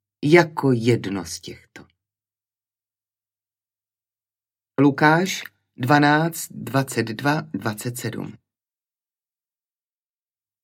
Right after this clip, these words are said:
Kdokoliv si, jenž mě držíš v rukou, chybí-li jedno,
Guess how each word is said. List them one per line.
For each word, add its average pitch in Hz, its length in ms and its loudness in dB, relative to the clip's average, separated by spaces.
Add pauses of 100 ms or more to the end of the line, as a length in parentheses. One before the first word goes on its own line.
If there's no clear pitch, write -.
(720)
Kdokoliv 170 520 6
si, - 240 -2
jenž 165 520 4
mě 156 180 4
držíš 151 460 0
v 151 80 -4
rukou, 143 580 2 (800)
chybí-li 156 420 4
jedno, 151 640 2